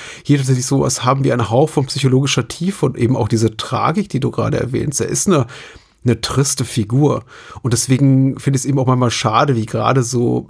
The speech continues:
Menschen, die eben hinter diesen ikonografischen Horrorfilmfiguren stehen,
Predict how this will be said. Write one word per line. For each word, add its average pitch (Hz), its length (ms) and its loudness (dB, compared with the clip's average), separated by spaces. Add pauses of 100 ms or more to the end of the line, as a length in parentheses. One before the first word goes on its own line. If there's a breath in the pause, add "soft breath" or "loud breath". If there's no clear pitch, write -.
Menschen, 123 580 0
die 135 180 0
eben 131 180 4
hinter 131 220 4
diesen 117 200 0
ikonografischen 117 720 0
Horrorfilmfiguren 123 800 0
stehen, 131 320 2